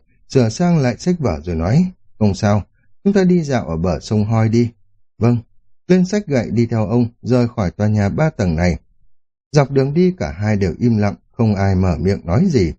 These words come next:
Khi làn nước sông lững chững chảy đập vào mi mắt, khi chung quanh không còn ai đi lại, A Cốt mới dừng chân, quay người nhìn lên. "Em tìm thầy,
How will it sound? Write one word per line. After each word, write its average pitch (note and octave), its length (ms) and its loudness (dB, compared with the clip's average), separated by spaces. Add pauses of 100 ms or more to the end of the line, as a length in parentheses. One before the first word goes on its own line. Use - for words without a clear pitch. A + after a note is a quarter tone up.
(520)
Khi G3 80 6
làn D3 200 0
nước F#3+ 160 0
sông E3+ 240 0
lững F3+ 240 0
chững G#3 360 -2
chảy D#2+ 360 -2
đập G#2 260 -2
vào D#2+ 140 0
mi G#2 180 2
mắt, E3+ 200 0 (380)
khi F#3 140 2
chung F3+ 160 -4
quanh F3 240 -2
không E3+ 220 -2
còn F2 280 -2
ai G2+ 160 0
đi G#2 140 2
lại, G2+ 240 0 (200)
A F#2+ 120 -2
Cốt E3+ 280 0
mới E3+ 140 2
dừng A2 240 0
chân, A#2 260 0 (340)
quay F3+ 160 4
người G2+ 220 0
nhìn F2 240 0 (100)
lên. A#2 240 2 (880)
"Em G#2+ 200 2
tìm F#2 280 -2
thầy, E2+ 240 -2